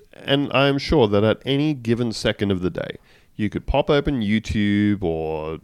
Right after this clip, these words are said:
Daily Motion or whatever the fuck and say, "I wanna see the computer says no sketch," and it'll go,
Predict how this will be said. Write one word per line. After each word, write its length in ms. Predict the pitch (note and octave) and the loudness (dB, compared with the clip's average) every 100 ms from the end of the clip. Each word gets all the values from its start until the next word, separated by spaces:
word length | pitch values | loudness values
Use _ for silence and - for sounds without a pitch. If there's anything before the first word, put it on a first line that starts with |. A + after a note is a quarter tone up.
| - | -10
Daily 320 | - F#2+ G#2 G2 | -2 0 2 2
Motion 380 | F#2 F#2+ - | 0 0 -2
or 80 | F#2 | -2
whatever 240 | E2 G2 G2 | -2 -2 -4
the 80 | |
fuck 320 | E2 - D2+ - | -4 -4 -4 -12
and 100 | F#2 | -8
say, 140 | - | -2
"I 120 | E2 F2 | 0 2
wanna 200 | G2+ F2+ | 2 2
see 160 | G2+ | 0
the 100 | F#2 | 0
computer 380 | F#2 F2+ - A#2+ | -2 -4 -2 -2
says 280 | C3+ D#3 D#3+ | 2 0 2
no 200 | F3+ G3 | 2 4
sketch," 600 | F3 - G2+ - - - | 2 2 0 0 -14 -10
and 120 | F2 E2+ | -4 -2
it'll 160 | E2+ | 0
go, 260 | E2+ - | 0 0